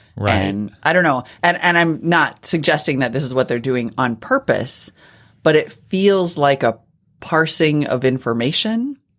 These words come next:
Speaker 1: Yeah.
Speaker 2: that I'm finding to be a positive trend.
Speaker 1: And, and a more subtle parsing than just true or false, right?
Speaker 2: Exactly.
Speaker 1: It's like waiting,
Speaker 2: Totally.
Speaker 1: waiting. Yeah. Hmm. That's interesting.
Speaker 2: Mm.
Speaker 1: Thanks,
Speaker 2: Okay,
Speaker 1: Joe.
Speaker 2: deep. We went deep. Thanks,
Speaker 1: Yeah,
Speaker 2: Joe.
Speaker 1: yeah.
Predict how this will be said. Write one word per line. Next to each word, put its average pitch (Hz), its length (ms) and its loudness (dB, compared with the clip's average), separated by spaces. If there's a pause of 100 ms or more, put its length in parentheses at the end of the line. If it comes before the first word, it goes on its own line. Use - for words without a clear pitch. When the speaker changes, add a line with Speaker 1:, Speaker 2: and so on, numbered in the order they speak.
(120)
Speaker 1:
Yeah. 104 320 -2
Speaker 2:
that 143 160 2
I'm 139 120 2
finding 143 440 0
to 135 100 -4
be 131 100 0
a 123 80 4
positive 117 480 -2
trend. - 460 -8 (340)
Speaker 1:
And, 139 180 4
and 160 200 2
a - 20 4
more 147 220 4
subtle 175 460 2
parsing 117 500 2
than 107 160 2
just 101 320 0
true 113 220 2
or 98 100 0
false, - 640 -2
right? 120 280 2 (560)
Speaker 2:
Exactly. 120 760 -8
Speaker 1:
It's - 120 -8
like 104 160 -2
waiting, 101 460 2
Speaker 2:
Totally. 107 400 0
Speaker 1:
waiting. 104 240 -2 (220)
Yeah. 98 240 0 (380)
Hmm. 220 100 4 (440)
That's 185 200 2
interesting. 143 460 2
Speaker 2:
Mm. 113 40 -2
Speaker 1:
Thanks, 190 160 2
Speaker 2:
Okay, 170 200 4
Speaker 1:
Joe. 131 100 -2
Speaker 2:
deep. 160 340 2
We 147 100 4
went 139 220 2
deep. 127 280 0
Thanks, 117 260 2
Speaker 1:
Yeah, 139 60 6 (100)
Speaker 2:
Joe. 107 60 2
Speaker 1:
yeah. 123 200 0